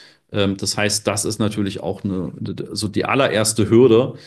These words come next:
die man überhaupt erstmal überwinden muss, damit man das überhaupt auch verwenden kann.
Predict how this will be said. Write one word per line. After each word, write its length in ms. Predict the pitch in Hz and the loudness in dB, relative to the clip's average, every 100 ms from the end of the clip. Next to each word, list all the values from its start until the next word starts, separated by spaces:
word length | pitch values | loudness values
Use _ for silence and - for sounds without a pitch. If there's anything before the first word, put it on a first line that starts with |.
| - - - | -20 -16 -4
die 80 | 101 | 0
man 180 | 101 | 0
überhaupt 460 | 85 98 92 110 110 | 0 -2 -2 -2 -2
erstmal 360 | 101 - 104 90 | -4 -4 -2 -2
überwinden 500 | 98 90 117 107 95 | 0 0 0 2 0
muss, 200 | 104 - | 0 -2
damit 300 | 92 90 - | -4 -4 -4
man 140 | 95 | -4
das 180 | 87 - | -2 -4
überhaupt 420 | 80 85 104 - | -6 -2 -4 -4
auch 80 | - | -8
verwenden 480 | - 90 87 87 87 | -6 -4 -2 -4 -8
kann. 360 | - 92 80 | -6 -4 -6